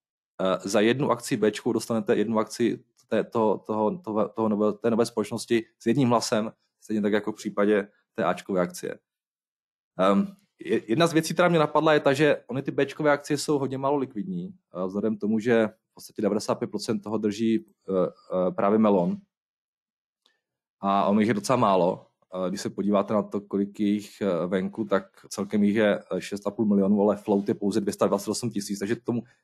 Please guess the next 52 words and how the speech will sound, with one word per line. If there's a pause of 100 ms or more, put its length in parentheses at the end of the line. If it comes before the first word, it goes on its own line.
takže (380)
v
podstatě (400)
jediné,
co
mi
napadá,
že,
že
je
tam
strašně
nízká
likvidita,
eh, (140)
a
trh
si
toho
možná
nevšiml,
nebo (140)
já
nevím,
já
fakt
nevím (360)
a
strašně
by
mě
zajímalo,
kdyby (180)
i
někdo
z
vás
se
nad
tím
zamyslel
a
přišel
s
nějakým (960)
zajímavým
argumentem,
proč
je
tam
tak
obrovský